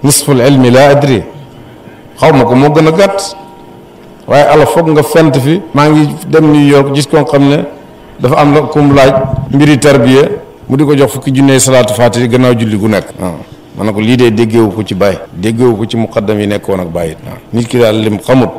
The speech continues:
Imaam Malik bi waa Andalus defee seen délégation, jógee Andalus ba Madina Munawara, yóbbul ko ñeent fukki laaj. Laaj yépp mu tontu ca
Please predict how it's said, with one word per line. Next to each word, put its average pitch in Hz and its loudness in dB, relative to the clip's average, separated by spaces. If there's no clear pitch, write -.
Imaam 127 2
Malik 110 0
bi 135 0
waa 131 2
Andalus 117 -2
defee 123 2
seen 113 0
délégation, 104 -2
jógee 123 0
Andalus 117 -2
ba 131 0
Madina 143 2
Munawara, 113 2
yóbbul 127 0
ko 131 0
ñeent 135 2
fukki - -6
laaj. 120 -2
Laaj 117 0
yépp 139 2
mu 131 0
tontu 123 0
ca 131 -2